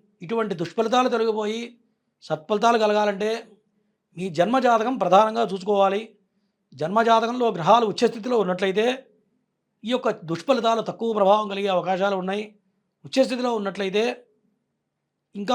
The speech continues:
మంచి మంచి ఫలితాలు వస్తాయి. ఇవన్నీ బేరుజు ఎట్లా వేస్తామయ్యా అంటే జన్మజాతకం ప్రధానం కాబట్టి జన్మజాతకాన్ని అనుసరించి కొంత ముందుకు వెళ్ళాలి.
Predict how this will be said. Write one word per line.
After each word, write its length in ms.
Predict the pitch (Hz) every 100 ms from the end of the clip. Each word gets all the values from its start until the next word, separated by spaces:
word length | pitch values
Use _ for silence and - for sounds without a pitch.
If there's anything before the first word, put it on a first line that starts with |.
| 208
మంచి 160 | 185 220
మంచి 140 | 202 160
ఫలితాలు 300 | 180 208 185
వస్తాయి. 260 | - 202 233 _ _ _ _ _ _ -
ఇవన్నీ 280 | 143 190 233
బేరుజు 260 | 180 233 240 208
ఎట్లా 140 | 226 220
వేస్తామయ్యా 420 | 202 208 208 196
అంటే 140 | 185 202
జన్మజాతకం 520 | 170 208 214 202 220 214
ప్రధానం 300 | 165 196 220 190
కాబట్టి 320 | 180 175 220 247 _ _ _ _ _ -
జన్మజాతకాన్ని 640 | 139 190 208 208 220 254 208
అనుసరించి 340 | 196 214 214 214
కొంత 120 | 190 175
ముందుకు 220 | 180 208 196
వెళ్ళాలి. 340 | 190 196